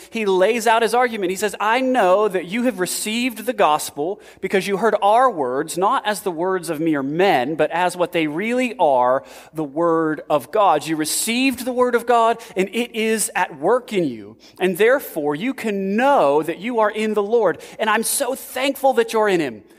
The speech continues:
My ministry among you together with Timothy and Silas was not in vain because the word has done its work. The word has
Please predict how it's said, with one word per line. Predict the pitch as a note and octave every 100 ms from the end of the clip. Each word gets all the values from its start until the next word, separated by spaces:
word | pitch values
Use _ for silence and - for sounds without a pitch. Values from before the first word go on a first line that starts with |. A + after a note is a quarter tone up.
| -
My | G#3+ C4+
ministry | B3+ B3 C#4 C#4 - C#4+ B3+
among | A#3+ A3+ A#3+
you | A#3+ B3
together | F#3+ A3 A#3 A3+ A3+ -
with | E3+ -
Timothy | - B3 B3 A#3+ A#3 G#3
and | D#3+ -
Silas | - A3 A#3 A#3 A3 - - -
was | E3 F3+ E3+
not | F#3+ G#3 A3 B3+ - -
in | G#3 G3
vain | F3 B3+ F#3+ F3
because | F#3 G3 F3+
the | F#3+
word | F3 G3+ B3+ G3+ E3+ F3+
has | F#3 -
done | G3 A3
its | G#3
work. | F#3+ C4 G#3+
The | G3
word | E3+ B3 B3 F#3 F#3+
has | F#3+ F3+